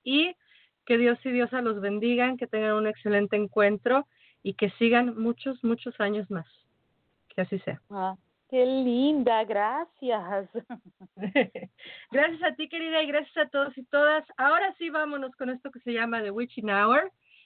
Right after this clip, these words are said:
Speaker 1: Y, eh, los esperamos, obviamente, la siguiente semana para los que hablan inglés. Festejo el Día de las Madres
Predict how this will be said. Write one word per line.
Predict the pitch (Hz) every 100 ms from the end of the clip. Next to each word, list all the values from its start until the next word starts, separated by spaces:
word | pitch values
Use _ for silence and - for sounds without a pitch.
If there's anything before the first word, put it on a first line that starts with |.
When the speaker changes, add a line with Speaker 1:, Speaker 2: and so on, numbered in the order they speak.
| _ _ _
Speaker 1:
Y, | 247 247 277 302 320 -
eh, | 233 226
los | 226 226
esperamos, | - 262 269 285 285
obviamente, | 277 277 277 302
la | 285 262
siguiente | 240 240 269
semana | 262 233 240 254
para | 254 214
los | 196
que | -
hablan | 226 220
inglés. | 214 202 196 240 269 - _ _ _ _ -
Festejo | 202 240 247
el | 247
Día | 240
de | 226
las | 214
Madres | 226 220 214